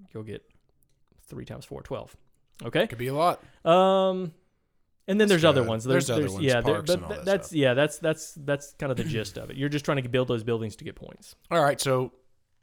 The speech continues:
Speaker 2: what do you think about the art and components?
Speaker 1: Um,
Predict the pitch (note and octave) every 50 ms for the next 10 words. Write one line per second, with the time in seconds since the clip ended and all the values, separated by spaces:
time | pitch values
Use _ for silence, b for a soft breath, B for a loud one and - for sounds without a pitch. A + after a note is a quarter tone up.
0 | _ _ _ _ _ - A#2 B2+ C3+ B2 C3+ B2+ A#2+ A#2+ A#2 A2+ G#2+ A2+ A2+ A2
1 | G#2+ G#2+ G#2 C3 D3 A#2 - - - - - - _ _ _ _ _ _ _ _
2 | _ _ _ _ _ _ _ _ - _ _ - D#3+ E3+ F3 F#3 F#3+ F#3+ F#3+ F#3+
3 | F#3 F#3 F#3 F#3 F#3+ G3 G3+ G3+ G3 F#3+ F3